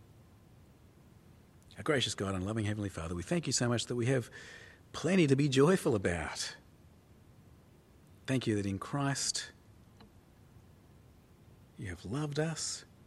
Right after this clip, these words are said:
and forgiven us and enabled us to be your people, and you will save us from your wrath. Help us,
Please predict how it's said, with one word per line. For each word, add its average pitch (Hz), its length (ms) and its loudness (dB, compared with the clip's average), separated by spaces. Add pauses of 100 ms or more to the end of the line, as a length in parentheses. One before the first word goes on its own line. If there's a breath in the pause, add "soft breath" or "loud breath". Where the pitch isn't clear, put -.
(120)
and 87 160 -8
forgiven 151 440 -2
us - 420 -6 (480)
and 95 120 -4
enabled 120 260 2
us 113 100 0
to 107 100 -6
be 104 80 -4
your 120 240 4
people, 78 440 -10 (520)
and 92 160 -6
you 90 80 -6
will 85 80 -8
save 95 280 -4
us 92 100 -6
from 87 160 -8
your 85 140 -6
wrath. - 440 -14 (1700)
Help 113 160 -4
us, - 400 -4